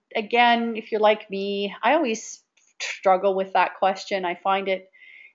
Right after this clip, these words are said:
can be very self-serving to go on about what makes you great, but you, that's really what you wanna sit down and think about. And you wanna think about what makes you great in term of your, in terms of your business career and the things that you've done.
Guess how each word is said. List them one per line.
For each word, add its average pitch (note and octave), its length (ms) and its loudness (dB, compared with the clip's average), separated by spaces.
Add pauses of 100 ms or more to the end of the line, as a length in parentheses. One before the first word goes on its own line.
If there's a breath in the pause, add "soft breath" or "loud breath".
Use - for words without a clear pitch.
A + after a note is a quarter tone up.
(140)
can G#3+ 80 -6
be F#3+ 140 -6
very G3+ 180 2
self-serving F#3 880 -2
to G3 100 -6
go F3 220 0
on F3+ 200 2
about F3 420 0
what F#3+ 160 0
makes F#3+ 340 -8
you F#3 100 -6
great, F#3 480 2
but F3+ 260 2 (840 soft breath)
you, A#3+ 260 -4 (100)
that's D4 340 2
really D#4+ 220 8
what D#4 140 6
you D4+ 100 6
wanna D4+ 180 6
sit D4+ 180 -2
down C4+ 160 6
and C4+ 100 2
think C#4 160 2
about. - 380 2
And A3+ 100 2
you A#3 80 2
wanna B3 240 6
think C4+ 160 0
about B3 180 6
what A#3 140 4
makes A#3 240 -2
you G#3+ 80 -4
great G#3 300 0
in G#3+ 80 -4
term A3+ 340 -2
of A3 140 -4
your, G3+ 120 0 (160)
in G#3 140 -2
terms A3 220 -4
of G#3+ 100 -2
your A3+ 80 -2
business G#3+ 320 -2
career - 400 -8
and F#3 140 -6
the G3 60 -6
things G#3 280 -6
that G3+ 140 -10
you've F#3+ 160 -12
done. - 260 -4